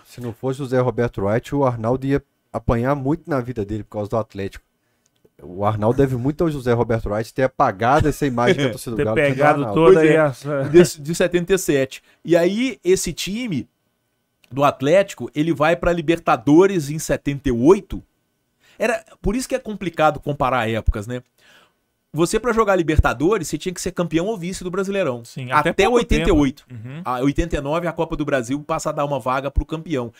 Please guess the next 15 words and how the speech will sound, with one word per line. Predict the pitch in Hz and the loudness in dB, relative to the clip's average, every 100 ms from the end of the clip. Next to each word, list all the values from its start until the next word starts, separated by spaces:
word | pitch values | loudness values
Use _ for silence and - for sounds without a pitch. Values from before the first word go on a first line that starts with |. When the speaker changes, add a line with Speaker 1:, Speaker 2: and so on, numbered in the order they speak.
| - _ | -20 _
Speaker 2:
E | 160 | -2
aí, | 180 254 | 0 -2
de | 247 | -4
oitenta | 240 262 269 | -4 -6 -4
e | 240 | -2
nove | 175 190 175 117 - _ _ | 2 4 2 -2 -12 _ _
até | 160 - 233 | -2 0 -2
noventa | 262 208 202 175 | 0 -2 2 4
e | |
oito, | 147 208 247 170 | 6 4 2 -4
aí | 202 | -4
é | |
mais | 214 247 | -2 -4
difícil | - 269 320 | -6 -6 -6
ainda. | 220 127 | -8 -10